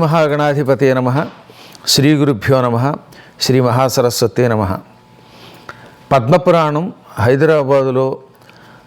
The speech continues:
నాగోలులో ఉన్నటువంటి యాదవనగర్లో ఉన్న శ్రీకృష్ణాలయంలో జరుగుతున్న విషయం మన భక్తులందరికీ తెలిసినదే. ఈ పురాణం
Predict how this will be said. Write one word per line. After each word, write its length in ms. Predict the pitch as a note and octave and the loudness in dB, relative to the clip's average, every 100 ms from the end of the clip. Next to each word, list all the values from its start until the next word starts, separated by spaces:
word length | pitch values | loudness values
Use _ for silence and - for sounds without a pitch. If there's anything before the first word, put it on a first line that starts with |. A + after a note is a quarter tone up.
| - A2 | 0 2
నాగోలులో 680 | B2 D3 D3+ D#3 D3 C#3+ C#3 C3+ | 4 4 2 0 0 0 0 0
ఉన్నటువంటి 640 | C3 B2+ B2 C3 D#3 C#3 C#3+ A#2 | 0 -2 0 0 0 0 2 2
యాదవనగర్లో 800 | B2+ C#3+ D3+ D3 C#3 C3 C3 B2 B2+ | 2 2 0 0 0 0 2 2 0
ఉన్న 140 | D3+ D#3 - | 0 -2 0
శ్రీకృష్ణాలయంలో 1080 | C3 C#3+ C#3+ B2+ - C3+ B2+ B2 A#2+ B2 C3 A2 | 0 0 -2 -2 -2 0 2 2 0 0 0 2
జరుగుతున్న 460 | A#2 A#2 A#2+ A2 A2 | 0 0 0 0 0
విషయం 260 | A2 C#3 C#3+ | 0 0 0
మన 120 | B2+ A#2 G#2+ | 0 -2 -2
భక్తులందరికీ 640 | F#2+ B2+ A#2+ G#2+ G#2+ D#3 | -2 0 0 0 0 0
తెలిసినదే. 640 | D#3 A#2 G2+ G#2+ G2 B2 A2 - - _ - - - - - - - - - - - - - - - - - - - - D#3 | 0 -2 0 0 2 0 0 -4 -16 _ -20 -20 -20 -20 -20 -20 -20 -20 -20 -20 -20 -20 -20 -20 -20 -20 -20 -20 -20 -2 2
ఈ 20 | E3 | 2
పురాణం 500 | D#3 E3+ F#3+ C#3+ | 4 2 2 -2